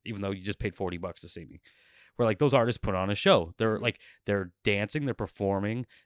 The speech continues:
Speaker 1: they're high energy, like, they're, they got light shows, and, like, it just seems like there's a lot of effort. They're
Speaker 2: I wish I
Speaker 1: trying.
Speaker 2: had gotten the name of those bands.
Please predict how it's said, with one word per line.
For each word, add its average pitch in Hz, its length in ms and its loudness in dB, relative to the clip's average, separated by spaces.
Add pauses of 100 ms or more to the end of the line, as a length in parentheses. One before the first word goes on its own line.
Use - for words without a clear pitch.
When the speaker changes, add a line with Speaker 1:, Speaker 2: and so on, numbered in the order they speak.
Speaker 1:
they're 104 140 4
high 101 200 2
energy, 107 640 -2 (260)
like, 101 280 2 (320)
they're, 107 320 4 (100)
they 113 80 0
got 113 160 4
light 110 340 0
shows, 113 520 0 (480)
and, 110 160 -4
like, 107 180 -4
it 135 80 -2
just 143 160 -2
seems 175 140 2
like 151 80 2
there's 135 140 0
a 135 40 0
lot 135 160 2
of - 140 -20
effort. 95 340 -4
They're 120 100 -2
Speaker 2:
I - 20 -8
wish - 100 -6
I - 60 -8
Speaker 1:
trying. 123 380 4
Speaker 2:
had 269 160 -2
gotten 269 320 -4
the 220 100 -8
name 202 280 -8
of 185 140 -14
those 185 220 -10
bands. - 440 -14